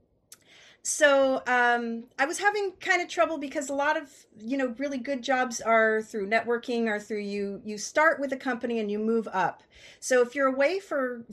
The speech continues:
four years and you don't have a lot of connections and you're all of a sudden looking to transfer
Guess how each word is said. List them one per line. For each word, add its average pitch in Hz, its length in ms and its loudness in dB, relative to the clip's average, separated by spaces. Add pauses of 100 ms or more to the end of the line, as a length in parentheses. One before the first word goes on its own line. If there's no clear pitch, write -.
four 254 180 2
years 190 720 -2
and 214 440 0
you 226 160 -4
don't 233 240 -2
have 240 180 -2
a 233 60 -2
lot 220 160 2
of 220 80 -6
connections 202 480 -8
and 190 100 -4
you're 190 160 -6
all 208 140 2
of 208 80 -6
a 202 40 -6
sudden 202 360 -4
looking 202 400 -8
to 202 140 -10
transfer 190 680 -10